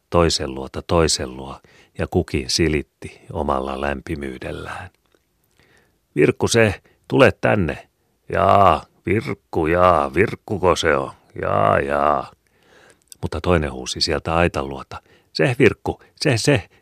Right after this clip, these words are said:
tule tänne." Ja kun Virkku kaulaansa venyttäen ja häntäänsä heilutellen alkoi astua uuden kutsujan luo,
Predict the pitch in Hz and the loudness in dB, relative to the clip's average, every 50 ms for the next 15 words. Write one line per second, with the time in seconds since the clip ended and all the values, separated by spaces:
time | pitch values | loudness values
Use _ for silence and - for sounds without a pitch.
0 | _ _ - 151 147 131 - _ - 139 143 131 110 85 71 - _ _ _ _ | _ _ 2 6 6 6 6 _ 0 0 0 0 0 -2 -4 -6 _ _ _ _
1 | _ _ _ _ _ _ _ _ _ _ _ _ _ _ _ _ - 82 78 - | _ _ _ _ _ _ _ _ _ _ _ _ _ _ _ _ -14 -12 -10 -8
2 | 71 64 69 78 78 - - 82 78 - 82 85 85 85 80 76 71 69 - - | -8 -6 -4 -4 -4 -4 -4 -8 -6 -2 2 4 4 4 4 2 0 -2 -4 -6
3 | 76 65 82 85 85 85 73 - _ - 76 69 65 71 69 67 80 90 90 82 | -4 -2 0 2 2 2 0 -2 _ -12 -12 -10 -10 -10 -10 -8 -8 -6 -8 -8
4 | - - 71 67 - - 73 67 85 87 85 80 76 73 - - 73 69 69 - | -8 -8 -6 -4 -4 -6 -4 -2 0 0 0 0 -2 -4 -8 -12 -16 -14 -14 -12
5 | - 78 73 73 - 90 82 80 87 90 87 - - - 78 76 85 92 92 80 | -10 -8 -8 -6 -4 -2 -2 -2 -2 -2 -4 -6 -6 -6 -4 -2 0 0 0 0
6 | 80 76 - - 73 - - - 78 69 64 65 65 65 69 71 71 67 | 0 -2 -4 -8 -10 -10 -8 -8 -8 -8 -8 -10 -10 -10 -12 -12 -12 -14